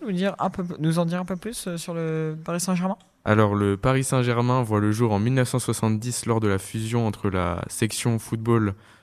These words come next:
Speaker 2: du stade, euh, germinois, donc de Saint-Germain-en-Laye, et du Paris F C, qui se recréera par la suite, euh, suite à la construction du stade Charletti. Alors, euh, le Paris Saint-Germain, euh,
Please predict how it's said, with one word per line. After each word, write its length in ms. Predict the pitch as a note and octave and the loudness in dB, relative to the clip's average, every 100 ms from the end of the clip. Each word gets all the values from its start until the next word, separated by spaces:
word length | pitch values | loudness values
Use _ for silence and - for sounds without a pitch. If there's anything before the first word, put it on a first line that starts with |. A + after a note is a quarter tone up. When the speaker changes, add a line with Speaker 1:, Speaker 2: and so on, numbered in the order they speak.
| _ G2+ | _ -10
Speaker 2:
du 140 | G2+ | -8
stade, 340 | - A2+ G#2+ | 0 0 2
euh, 360 | G#2 G2 F#2+ F#2 - _ - | 2 4 2 -2 -6 _ -2
germinois, 560 | G#2 G#2 G#2+ G#2 A2+ | 4 4 6 4 4
donc 280 | A2 G2 - | 2 -2 -4
de 120 | F#2+ | -8
Saint-Germain-en-Laye, 800 | F#2 A2+ A2 A2 G#2+ G2+ G#2 A#2+ - - - - _ _ - | -4 0 4 6 6 6 4 2 -2 -20 -20 -20 _ _ 2
et 340 | G#2+ G#2 G#2 | 4 6 4
du 140 | G2+ G#2 | 2 2
Paris 320 | B2 B2+ A#2+ | 2 4 0
F 60 | - | 0
C, 300 | A#2 B2 D3+ _ _ - _ - | 0 0 -2 _ _ -20 _ -10
qui 120 | G2+ | -8
se 320 | - G2 F#2 | -2 -2 0
recréera 600 | F#2+ G2+ - G#2 G2+ G2 | 0 0 0 0 0 -2
par 180 | G2 F#2 | -2 -2
la 80 | F#2 | -2
suite, 420 | - B2+ - - _ _ - _ _ _ - - | -2 -4 -6 -20 _ _ -20 _ _ _ -8 0
euh, 680 | G2 G2 G2 G2 G2 G2 F#2+ | 2 4 2 0 -2 -4 -6
suite 300 | - - A#2+ | -8 -6 -2
à 280 | G#2 F#2 F#2 | 0 0 0
la 120 | F2+ | -2
construction 500 | F2+ G#2+ - G#2+ - | -4 -4 -6 -8 -4
du 280 | A2 G2 F2+ | -4 -4 -6
stade 260 | - G#2 G2+ | -4 -4 -2
Charletti. 500 | G2 F#2 - - B2+ _ - _ _ - - _ _ _ _ _ | -2 -2 -4 -8 -8 _ -20 _ _ -18 -18 _ _ _ _ _
Alors, 280 | G#2 G#2+ G#2 | 0 0 2
euh, 360 | A2 G#2+ G#2+ G#2 | 2 4 6 6
le 140 | G#2 | 4
Paris 280 | G#2 C3+ C3+ | 2 2 2
Saint-Germain, 680 | - B2 A#2+ B2 B2+ C3 C3 | 2 2 2 4 4 4 0
euh, 420 | G2 G2 G2 F#2+ | 0 2 2 0